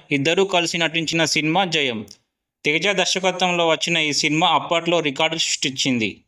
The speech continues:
రెండు వేల రెండులో జూన్ పద్నాలుగో తేదీన రిలీజ్ అయిన ఈ సినిమా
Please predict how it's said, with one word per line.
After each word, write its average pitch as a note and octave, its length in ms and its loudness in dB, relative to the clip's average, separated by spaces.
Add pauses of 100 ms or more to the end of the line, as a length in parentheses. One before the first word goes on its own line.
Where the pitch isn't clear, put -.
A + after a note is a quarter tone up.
(600)
రెండు D#3 220 2
వేల F#3+ 280 2
రెండులో F3 580 0 (140)
జూన్ D#3+ 260 2
పద్నాలుగో E3+ 480 2
తేదీన E3+ 440 0
రిలీజ్ D#3+ 320 0
అయిన D#3+ 220 0
ఈ D3 180 0
సినిమా D#3 560 0